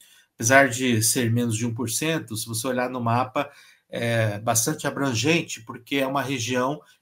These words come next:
é a região norte, onde você tem a carga, né, o consumo bastante disperso. Pra atender esse um por cento, é com sistemas, é, fora da rede, né? Então, sistemas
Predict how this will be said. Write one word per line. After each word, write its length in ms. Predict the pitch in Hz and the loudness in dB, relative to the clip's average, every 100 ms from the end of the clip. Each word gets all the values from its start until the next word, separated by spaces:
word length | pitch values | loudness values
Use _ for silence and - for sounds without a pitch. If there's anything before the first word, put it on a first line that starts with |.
| - | -6
é 100 | 123 | -2
a 40 | |
região 340 | 117 104 113 120 | 2 2 2 2
norte, 580 | 131 143 180 180 - - - _ | 4 6 4 0 -6 -10 -20 _
onde 180 | 127 131 | -8 -6
você 240 | 127 147 | -6 -6
tem 140 | - 131 | -2 -2
a 100 | 117 | -2
carga, 520 | - 135 151 113 110 | 6 8 8 6 2
né, 100 | 120 | 0
o 100 | 113 | 0
consumo 680 | 120 113 - 131 143 143 - _ _ | -2 -2 -2 -4 -8 -8 -12 _ _
bastante 460 | - 120 147 123 143 | -4 -2 -2 -4 -8
disperso. 840 | - - - 120 101 92 - 92 _ _ - - - - - _ _ | -8 -6 0 2 2 -2 -6 -8 _ _ -20 -20 -20 -20 -20 _ _
Pra 120 | 147 | 2
atender 280 | 160 175 139 | 2 4 0
esse 200 | 135 - | 0 0
um 80 | 139 | -2
por 180 | 120 160 | -2 -2
cento, 720 | - 151 156 160 185 180 - | -2 -2 -4 -2 -2 -2 -4
é 220 | 143 127 | -4 -2
com 180 | 135 147 | -2 -4
sistemas, 1000 | 123 113 - 123 113 139 156 156 - - - _ _ - | -6 -6 -4 -2 -2 -4 -4 -2 -2 -4 -10 _ _ -16
é, 180 | - | -14
fora 400 | - - 170 180 | -12 4 6 8
da 120 | 165 151 | 6 4
rede, 420 | 120 110 87 92 | 4 0 -2 -6
né? 180 | 107 123 | -8 -8
Então, 420 | 113 120 127 135 | -8 -6 -6 -6
sistemas 680 | 113 - - 127 131 127 - | -6 -6 -4 -4 -4 -4 -6